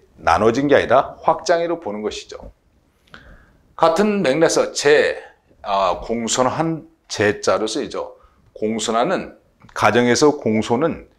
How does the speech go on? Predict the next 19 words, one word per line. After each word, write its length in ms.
연장자에 960
대한, 320
연장자를 720
섬기는 640
그런 220
공손의 500
마음으로 340
확장되고, 1120
자, 460
이 200
자애로운 560
마음 240
있잖아요. 500
자애롭고, 1040
어, 360
사랑하는 540
그런 300
마음을 520
가지고 760